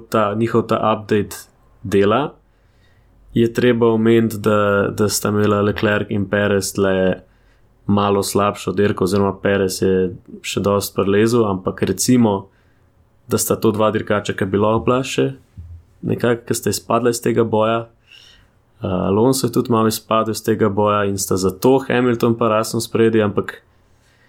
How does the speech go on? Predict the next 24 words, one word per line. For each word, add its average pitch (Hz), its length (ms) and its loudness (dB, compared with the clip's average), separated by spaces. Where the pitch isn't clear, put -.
dajmo, 127 640 4
dajmo 127 500 4
reči, 110 360 2
da 104 140 2
je 101 60 4
zaradi 98 280 0
tega, 101 320 2
ker 98 100 -6
so - 140 -2
updati 95 400 0
delovali, 98 540 0
da 92 460 2
si - 180 -2
lahko 98 680 2
za 104 300 0
naprej, 98 580 2
uh, 92 240 2
obetamo 95 640 -2
še - 180 -12
kakšne 104 240 -2
boljše 101 340 0
predstave 95 540 -2
Mercedesa. 98 640 0
Ampak 131 580 0